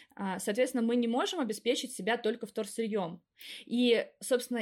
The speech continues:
именно поэтому очень мало какие пункты приёма принимают то, что принимаем мы, потому что это экономически невыгодно. Именно поэтому нам нужна помощь, э, наших волонтёров, чтобы к нам пришли и помогли.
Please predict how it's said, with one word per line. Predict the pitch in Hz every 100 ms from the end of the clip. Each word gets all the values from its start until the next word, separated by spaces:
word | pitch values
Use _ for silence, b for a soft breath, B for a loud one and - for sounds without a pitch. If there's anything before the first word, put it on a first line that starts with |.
| -
именно | 277 294 226
поэтому | 202 202 220 392 440 311 214 - -
очень | 262 - 247
мало | 247 269 208 180 180 - -
какие | 208 220 220
пункты | 202 233 214 -
приёма | 196 202 269 370
принимают | - 202 196 202 269 208
то, | - 240
что | -
принимаем | 202 190 202 214 214
мы, | 208 170
потому | - 196 220
что | -
это | 208 202 -
экономически | 208 220 214 220 - -
невыгодно. | 180 180 175 165 - - B B B
Именно | - 269 262
поэтому | 262 359 370
нам | 269 247
нужна | 233 269 277
помощь, | 269 285 285 262 -
э, | 233 208 202 202
наших | 196 233 - 202 -
волонтёров, | 226 214 202 196 196 190 _
чтобы | - 196
к | 208
нам | 202 196
пришли | 196 214 214
и | 220
помогли. | 202 196 185 185 180